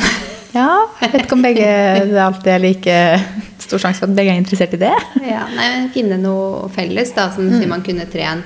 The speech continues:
Speaker 1: man kunne gått en tur, man
Speaker 2: Mm.
Speaker 1: kan jo også starte på et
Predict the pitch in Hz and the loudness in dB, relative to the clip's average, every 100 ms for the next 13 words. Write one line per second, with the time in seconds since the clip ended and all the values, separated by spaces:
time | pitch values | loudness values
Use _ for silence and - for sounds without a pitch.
0 | - 180 190 175 170 170 180 180 - 180 | -10 -8 -6 -6 -8 -10 -12 -14 -10 -4
1 | 180 190 190 220 202 196 196 202 185 185 | 0 0 2 2 2 0 -2 -4 -6 -8
2 | 185 180 - 170 175 | -4 -4 -6 -12 -12